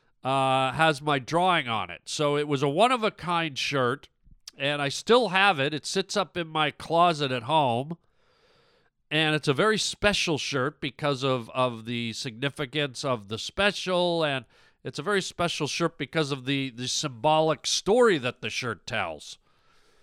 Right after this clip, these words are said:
Um, so unfortunately, the shirt is not for sale, and what's gonna happen is maybe one day when I die, my,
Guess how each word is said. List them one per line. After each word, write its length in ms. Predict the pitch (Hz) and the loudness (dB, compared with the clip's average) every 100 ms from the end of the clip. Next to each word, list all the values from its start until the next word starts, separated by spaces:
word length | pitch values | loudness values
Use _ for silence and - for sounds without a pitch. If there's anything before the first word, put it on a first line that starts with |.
| _ _ _ _ - | _ _ _ _ -2
Um, 760 | 139 143 143 139 139 135 131 123 | 2 4 4 4 2 0 -4 -8
so 240 | 120 185 | -4 0
unfortunately, 560 | 165 147 226 269 - 233 | 0 2 2 2 0 -2
the 140 | 170 | 0
shirt 280 | 151 - 202 | -2 0 0
is 160 | 185 147 | 0 0
not 300 | 170 175 - | 2 2 0
for 120 | 143 | -4
sale, 760 | - - 233 214 160 165 170 - | -2 0 4 6 6 6 4 0
and 500 | 151 156 156 156 151 | -4 -2 -2 -2 -2
what's 180 | 156 - | -4 -2
gonna 220 | 202 165 | 0 2
happen 360 | 175 240 - 160 | 2 2 0 -6
is 180 | 151 | -6
maybe 280 | 139 160 170 | -4 -4 -2
one 320 | 160 160 175 | 0 0 0
day 140 | 170 175 | 0 2
when 180 | 165 151 | 2 0
I 100 | 139 | -2
die, 560 | 113 185 220 170 185 | 4 8 8 8 4
my, 380 | 165 147 139 | 0 -2 -2